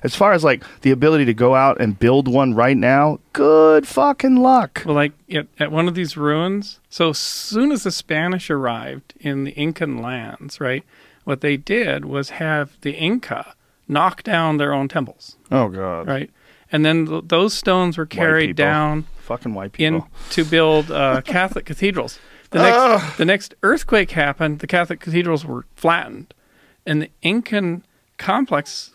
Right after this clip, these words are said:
Speaker 2: were fine, you know, because there's twelve to fourteen degree angles on all the windows. It's built to survive earthquakes for a thousand years. It's incredible. And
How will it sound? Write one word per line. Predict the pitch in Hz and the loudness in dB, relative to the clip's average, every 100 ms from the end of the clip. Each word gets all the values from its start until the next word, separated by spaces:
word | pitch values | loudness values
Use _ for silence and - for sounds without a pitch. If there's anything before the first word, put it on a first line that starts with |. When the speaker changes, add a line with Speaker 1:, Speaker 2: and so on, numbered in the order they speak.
| - | -4
Speaker 2:
were | 160 180 | -2 -2
fine, | - 226 330 131 101 113 | -2 0 0 -2 -4 -2
you | 139 | 0
know, | 147 | -2
because | 151 165 160 | -2 -4 -4
there's | 160 156 156 _ _ _ - | -2 -2 -4 _ _ _ -4
twelve | 170 165 185 | 2 2 0
to | 208 | -4
fourteen | 185 202 170 185 196 196 | -2 0 0 0 0 0
degree | 180 175 175 | 0 0 2
angles | 147 143 143 147 151 | 2 0 0 0 0
on | 139 135 | 0 -2
all | - 135 151 | 0 2 2
the | 196 | 2
windows. | 190 143 123 113 131 196 - - _ _ _ 156 | 2 2 0 -2 -4 -6 -12 -20 _ _ _ -6
It's | 151 | -4
built | 170 175 180 | 0 2 2
to | - | -4
survive | 156 170 151 143 151 | -6 -4 0 0 0
earthquakes | 151 147 151 143 | -4 -4 -4 -6
for | - 160 | -4 -6
a | |
thousand | - 107 104 117 120 113 | -4 -8 -4 -6 -6 -12
years. | 113 104 110 - - - _ _ _ _ | -10 -10 -12 -16 -20 -20 _ _ _ _
It's | 170 160 | -4 0
incredible. | 185 - 247 220 127 - | -2 2 2 2 -2 -6
And | 151 151 | -2 0